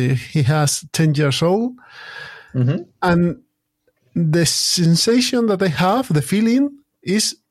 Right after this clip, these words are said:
Speaker 1: the, um, surprise. Every, in,
Speaker 2: Yes.
Speaker 1: in every moment, you have a surprise. The comic, i-, it helps a lot to, to, to introduce you in the hist-, history, but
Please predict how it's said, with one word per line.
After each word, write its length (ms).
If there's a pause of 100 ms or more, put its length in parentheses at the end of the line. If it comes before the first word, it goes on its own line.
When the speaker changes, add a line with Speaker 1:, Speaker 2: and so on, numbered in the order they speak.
Speaker 1:
the, 500 (840)
um, 520
surprise. 840 (800)
Every, 440
in, 140
Speaker 2:
Yes. 120
Speaker 1:
in 80
every 220
moment, 720 (320)
you 140
have 220
a 40
surprise. 640
The 140
comic, 460 (200)
i-, 240
it 220
helps 420
a 60
lot 300
to, 160
to, 280
to 480
introduce 540
you 100
in 140
the 100
hist-, 300 (100)
history, 580 (480)
but 240